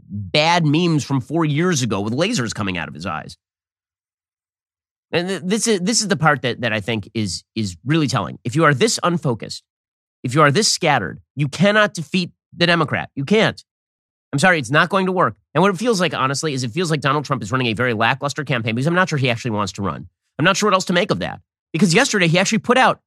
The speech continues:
a somewhat major announcement. Here's the thing. Donald Trump literally put out an announcement yesterday about what he called his free speech policy, which actually had some rather interesting things in it.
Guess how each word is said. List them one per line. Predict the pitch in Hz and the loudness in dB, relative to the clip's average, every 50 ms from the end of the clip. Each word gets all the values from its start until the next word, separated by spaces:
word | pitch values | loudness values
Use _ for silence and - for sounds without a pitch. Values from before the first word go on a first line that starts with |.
| _ _ _ - | _ _ _ -2
a | - 208 | -2 2
somewhat | - 233 226 220 220 | 2 4 4 4 4
major | 214 240 190 160 226 | 2 2 2 4 4
announcement. | 233 247 247 226 - 143 - 120 - _ _ _ _ _ - | 6 6 4 4 2 -2 -6 -8 -8 _ _ _ _ _ 0
Here's | - 247 220 | 2 2 2
the | 226 208 | 2 0
thing. | 233 233 170 - 127 _ _ _ _ - | -2 -2 -2 -4 -12 _ _ _ _ 4
Donald | 185 214 247 240 | 4 4 4 4
Trump | - 226 175 139 | 2 0 -2 0
literally | 147 151 180 226 247 254 254 | 0 0 2 2 2 0 0
put | 196 214 190 | 0 0 2
out | 170 156 | 2 2
an | 165 165 | 2 2
announcement | 160 147 147 139 - 139 | 2 2 2 2 0 -2
yesterday | 98 151 147 - 127 107 104 101 | -2 -2 -2 -2 -2 -2 -2 0
about | 117 135 139 120 | 0 0 0 0
what | 135 139 | 0 -2
he | 151 | -2
called | - 139 123 117 | 0 -2 -2 -2
his | 131 127 | -4 -6
free | - 165 185 | -4 -4 -4
speech | 160 254 262 208 - | -4 -4 -4 0 4
policy, | 185 151 127 107 95 - - 60 - - _ _ _ _ _ _ _ _ _ _ _ _ - | 4 4 4 4 0 -6 -10 -12 -14 -18 _ _ _ _ _ _ _ _ _ _ _ _ -4
which | - 143 135 165 | -4 -2 0 2
actually | 165 160 - 190 185 | 0 0 0 0 0
had | 160 131 123 131 135 - _ _ _ - | 2 2 0 0 -2 -6 _ _ _ -2
some | 190 196 | 2 4
rather | 185 190 202 202 | 4 4 2 2
interesting | - 214 233 - 240 220 - 240 233 | 0 -2 -2 0 -2 -4 -2 -2 -2
things | 175 220 226 262 220 | 0 0 0 2 2
in | 175 131 | 2 0
it. | 123 123 - | 0 -4 -12